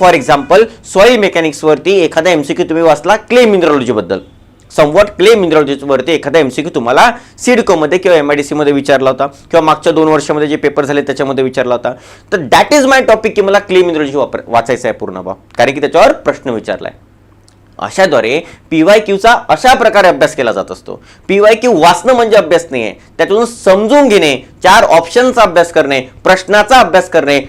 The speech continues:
टॉपिकचा अभ्यास करणे, हंड्रेड पर्सेंट सिलेक्शनची गॅरंटी देतो भाऊ, जर तुम्ही करा नसतं तर शंभर टक्के सिलेक्शन पक्का आहे. पूर्ण अभ्यास नाही करायचा आहे,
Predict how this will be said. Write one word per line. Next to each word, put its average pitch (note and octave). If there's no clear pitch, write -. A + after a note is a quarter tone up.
टॉपिकचा F#3
अभ्यास E3
करणे, C#3
हंड्रेड D3+
पर्सेंट F3
सिलेक्शनची D3+
गॅरंटी C3
देतो F3
भाऊ, C#3
जर C3
तुम्ही B2+
करा A#2
नसतं G2
तर -
शंभर A#3+
टक्के -
सिलेक्शन D3+
पक्का -
आहे. -
पूर्ण A#3+
अभ्यास C3
नाही G#2+
करायचा F#2
आहे, -